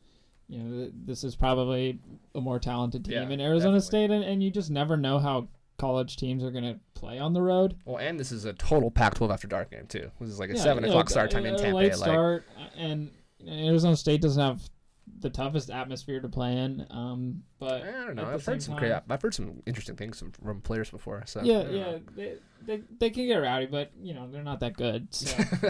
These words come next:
Speaker 1: uh, hard to get rowdy when you're not that good.
Speaker 2: Jack, I don't know how you feel about, about Arizona State. Can
Speaker 1: I,
Speaker 2: you just
Speaker 1: yeah, you know, I'm
Speaker 2: it's,
Speaker 1: sorry,
Speaker 2: it's
Speaker 1: but
Speaker 2: just really, like, I can't
Speaker 1: <laughs>
Speaker 2: tell.
Speaker 1: But I think just as we're kinda looking ahead on the schedule too, um, you know, I think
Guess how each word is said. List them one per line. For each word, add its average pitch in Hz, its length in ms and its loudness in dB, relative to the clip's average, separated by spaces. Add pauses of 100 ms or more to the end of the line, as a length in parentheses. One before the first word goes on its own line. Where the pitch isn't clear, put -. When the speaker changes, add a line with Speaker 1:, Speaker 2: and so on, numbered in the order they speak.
Speaker 1:
uh, 123 260 -8 (540)
hard 156 120 -2
to 135 40 -4
get 131 160 -6
rowdy 131 380 2
when 123 120 -4
you're 123 80 -4
not 123 160 -4
that 120 160 -6
good. 135 260 2
Speaker 2:
Jack, 160 220 8
I 147 80 8
don't 285 140 6
know 294 80 6
how 214 100 6
you 180 80 6
feel 196 180 8
about, 120 280 8
about 127 160 6
Arizona 123 280 4
State. 92 340 -2
Can 139 160 -4
Speaker 1:
I, - 40 0
Speaker 2:
you 131 80 0
just 165 180 2
Speaker 1:
yeah, 160 280 4
you 170 200 2
know, 160 240 6
I'm 160 120 0
Speaker 2:
it's, - 80 -4
Speaker 1:
sorry, 160 320 2
Speaker 2:
it's 123 120 -4
Speaker 1:
but 127 80 0
Speaker 2:
just 139 140 -2
really, 170 260 8
like, 127 220 8
I 127 80 4
can't 151 260 0
Speaker 1:
<laughs> 151 80 0
Speaker 2:
tell. 104 180 -2 (920)
Speaker 1:
But 147 280 0 (600)
I 196 100 2
think 247 400 2 (260)
just - 420 -2
as 180 200 0
we're 185 140 -2
kinda 208 200 -4
looking 165 280 0
ahead 156 280 0
on 151 120 -2
the 127 80 -8
schedule 139 500 -6
too, 139 480 -4 (180)
um, 127 520 -14 (300)
you 143 100 -8
know, 131 80 -6
I 151 80 -4
think 175 240 -6